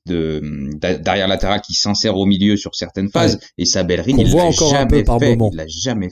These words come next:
Speaker 1: fait avec Bellerin. Ça ne marche pas.
Speaker 2: Ah non, il l'a jamais fait. Mais Bellerin, euh, Bellerin, alors je sais pas si on lui dit de ne pas le faire ou
Speaker 1: Ah
Speaker 2: si
Speaker 1: bah,
Speaker 2: lui-même
Speaker 1: ça
Speaker 2: a peur de le faire, mais à chaque fois, tu ne,
Speaker 1: Ouais.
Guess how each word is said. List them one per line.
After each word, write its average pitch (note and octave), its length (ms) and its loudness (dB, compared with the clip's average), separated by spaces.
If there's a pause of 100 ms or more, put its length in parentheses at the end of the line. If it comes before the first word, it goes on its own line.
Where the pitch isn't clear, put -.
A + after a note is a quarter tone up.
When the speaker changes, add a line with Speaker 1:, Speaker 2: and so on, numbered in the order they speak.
(120)
Speaker 1:
fait D3+ 80 -6
avec F2+ 220 -8
Bellerin. G#2 260 2 (140)
Ça - 160 -10
ne E2 40 -4
marche G2 280 -6
pas. - 200 -8
Speaker 2:
Ah C#3 80 -4
non, A3+ 80 0
il C#3 80 2
l'a G#2 80 0
jamais A2 200 0
fait. - 160 -2
Mais A2+ 120 2
Bellerin, A#2+ 440 4
euh, B2 300 -4
Bellerin, B2+ 400 2
alors G#2 160 -2
je G2 100 -8
sais C3+ 100 -4
pas D#3+ 80 0
si - 220 -2
on G2+ 100 -4
lui G#2 180 -2
dit C#3+ 160 -2
de A2+ 120 -4
ne G2 60 -10
pas A2 100 -4
le G#2+ 80 -6
faire B2+ 200 -2
ou G#2 80 -2
Speaker 1:
Ah - 40 -4
Speaker 2:
si - 80 -2
Speaker 1:
bah, G2+ 180 -2
Speaker 2:
lui-même C3+ 320 -2
Speaker 1:
ça G#2 60 -8
Speaker 2:
a F#2 40 -10
peur A2+ 220 0
de G#2 100 -6
le G#2+ 60 -6
faire, F#3 260 -4
mais G2+ 160 -6
à F#2 80 -4
chaque G#2 200 0
fois, E3+ 180 0
tu - 200 -12
ne, G#2 100 -10
Speaker 1:
Ouais. G#2+ 80 -4